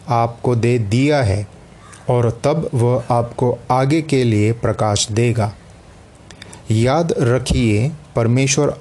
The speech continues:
आपको आपके जीवन की विस्तृत योजना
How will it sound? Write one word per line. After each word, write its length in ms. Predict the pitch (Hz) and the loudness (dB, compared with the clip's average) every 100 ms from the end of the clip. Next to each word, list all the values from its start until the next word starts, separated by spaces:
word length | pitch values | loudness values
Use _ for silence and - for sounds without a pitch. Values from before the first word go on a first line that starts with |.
| 135 | -2
आपको 520 | 143 143 110 113 - 127 | -2 -2 -2 -2 -2 -2
आपके 420 | 123 120 - 123 | -2 -2 -2 -2
जीवन 640 | 95 120 120 123 143 147 | 0 0 2 2 2 0
की 340 | 147 127 120 120 | -2 0 0 0
विस्तृत 720 | 131 110 120 - 143 147 151 - - - | -2 0 0 0 0 -2 -4 -18 -12 -2
योजना 520 | 120 131 117 113 104 | 0 2 2 0 0